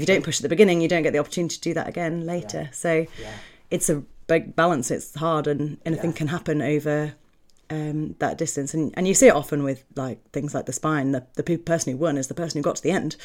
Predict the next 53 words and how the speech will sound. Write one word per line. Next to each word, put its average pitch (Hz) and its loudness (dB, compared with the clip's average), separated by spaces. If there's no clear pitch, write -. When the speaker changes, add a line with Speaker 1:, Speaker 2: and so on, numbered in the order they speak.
Speaker 2:
Yeah. - -16
Speaker 1:
not 170 2
the 160 -2
person 165 0
who 151 2
was 139 -2
running 151 0
their 135 0
heart 156 -2
out, 135 -2
you 151 0
know, 135 -2
right 147 0
at 127 -4
the 143 -2
beginning. 143 -2
So 151 -4
it's, - -4
it's - -6
very 196 0
Speaker 2:
Yeah, - 0
Speaker 1:
difficult. 147 -2
Speaker 2:
definitely. 110 -14
Yeah, 131 0
like, 143 -2
Speaker 1:
Um, 143 -6
Speaker 2:
sometimes 113 -6
it's 110 -10
even 101 -10
about 98 -10
who 110 -10
slows 143 -8
the - -10
Speaker 1:
mm. 95 -14
Speaker 2:
least, - -16
isn't 113 -18
it? 95 -14
Speaker 1:
Yeah, 170 2
exactly. 143 -6
Speaker 2:
So 139 -6
was 139 -2
Speaker 1:
Um, 151 0
Speaker 2:
there, 151 -4
in 143 -14
terms 143 -6
of 135 -6
how 127 -6
long 123 -4
it 120 -12
took 123 -10
you 120 -10
to 120 -16
do 110 -8